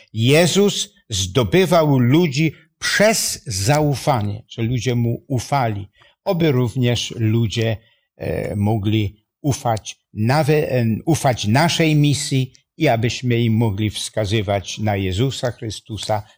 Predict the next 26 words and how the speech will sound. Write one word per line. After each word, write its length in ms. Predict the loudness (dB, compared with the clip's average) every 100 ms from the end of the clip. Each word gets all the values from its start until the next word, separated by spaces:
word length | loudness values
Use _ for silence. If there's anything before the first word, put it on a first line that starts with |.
| -4
na 180 | 0 0
zbawienie, 720 | 0 -2 0 0 2 0 -2
co 220 | -6 -8
było 460 | -4 -4 -2 -4 -6
podkreślone. 920 | -12 -16 _ -20 -18 -12 -10 -10 -16 -20 _ _ _
Niech 360 | 0 0 0 -2
za 200 | 0 0
to 180 | 0 0
będzie 640 | 2 0 0 0 0 -2 -8 _
chwała 760 | _ -4 -2 0 0 -2 -6 _ _
Panu. 340 | -8 -6 -6 -12 _ _
Serdecznie 960 | 0 2 2 2 2 2 0 0 0 0
wszystkich 640 | 0 -2 -2 -4 -4 -2
zapraszamy 840 | -2 -2 -2 -4 0 0 0 -2 -4 -14 -4
na 380 | -2 0 -2 -2
kolejne 540 | 0 4 4 4 2
studium, 600 | 0 -2 0 2 0 -2
które 460 | -6 -6 -2 0 0
będzie 580 | 0 0 0 0 -2 -4 _ _
za 300 | -8 -2 -2
tydzień 560 | 0 -2 0 -2 -2 -6
i 180 | -10 -4
tak 220 | -2 0
jak 220 | -2 -2
już 160 | -6 -8
powiedziałem, 760 | -6 -2 -2 0 0 0 -2